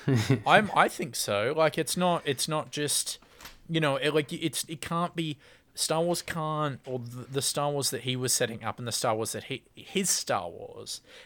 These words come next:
Speaker 2: doesn't have the ending of Endgame where all the portals open and all the heroes come out,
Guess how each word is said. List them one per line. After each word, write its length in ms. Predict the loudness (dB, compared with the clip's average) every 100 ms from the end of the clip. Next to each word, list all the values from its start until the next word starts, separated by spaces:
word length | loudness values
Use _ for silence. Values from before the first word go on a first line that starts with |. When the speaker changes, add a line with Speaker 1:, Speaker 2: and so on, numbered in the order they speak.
| -20 _ _ -4
Speaker 2:
doesn't 380 | 4 6 4 0
have 220 | 0 0
the 160 | 0 -2
ending 340 | 0 0 -2
of 160 | -4 -2
Endgame 560 | -2 -2 -4 -4 -4 -4
where 140 | -4
all 60 | -6
the 80 |
portals 580 | -6 -2 -2 0 -4 -4 -2
open 540 | -4 -4 -10 -12 -16 -20 -12 -6
and 100 | 0
all 160 | 0 0
the 80 |
heroes 680 | -2 0 2 4 4 4 0
come 240 | -2 -2 0
out, 280 | 0 0